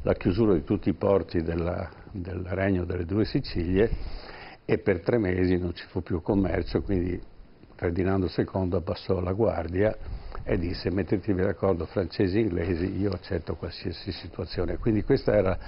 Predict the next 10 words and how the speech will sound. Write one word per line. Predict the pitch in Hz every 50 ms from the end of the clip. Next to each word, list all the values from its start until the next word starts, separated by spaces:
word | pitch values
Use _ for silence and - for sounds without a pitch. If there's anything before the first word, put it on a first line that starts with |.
| - - - - - -
la | - 92 -
cosa | - - 107 104 95 95
fondamentale. | - - 98 95 95 101 95 90 98 95 85 - - 101 95 95 92 92
Quando | _ - 131 143 156 156 131 113
Napole-, | 107 95 92 90 - 113 113 110 113 - -
quando | - - 120 123 139 135 104 95 - - - - - - - - - - - - - - - - - - -
l'Unità | - 107 107 107 - - 123 120
d'Italia | 104 104 98 - 120 123 123 120 117
viene | 98 98 107 117 117 104
fatta | - - 104 98 107 107 - - 110 104 - -